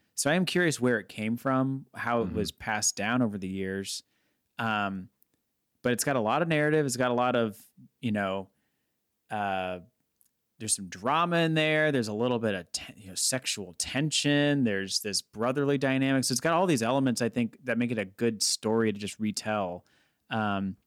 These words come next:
Speaker 1: and we made this point earlier in some of the episodes of the Bible. Uh, I don't have a problem with it, really. Like, it has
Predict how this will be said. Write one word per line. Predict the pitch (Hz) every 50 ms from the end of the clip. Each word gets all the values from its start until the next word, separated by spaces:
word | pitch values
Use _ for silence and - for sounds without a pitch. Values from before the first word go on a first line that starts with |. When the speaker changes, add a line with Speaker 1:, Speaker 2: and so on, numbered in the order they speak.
| _ _ _ _ _ _ _ - -
Speaker 1:
and | 123 131 170
we | 208
made | 214 233 214
this | 185 147 -
point | - 160 147 131 117 - _ _ _ _ _ -
earlier | - 120 143 156 135 117 113 110
in | 107 107 -
some | - 120
of | 113 107 101
the | - _ _ _ _ - 117
episodes | 110 - 110 - 117 110 104 107
of | 110 101 95 - _ _ _ _ _ _ _ _ _ _ _ _ _ _ _ _ _ _ -
the | 131 123
Bible. | 110 135 151 196 240 240 220 202 190 175 160 147 - - - -
Uh, | 135 131 127 127 123 123 113 -
I | - 151
don't | 196 214 202
have | 190 160
a | 131
problem | 113 - - 127 156 214 233 151
with | 107 98 - -
it, | 101 90 -
really. | 107 113 110 101
Like, | 95 107 113 107 - - -
it | 127 127 123
has | 131 160 190 180 156 -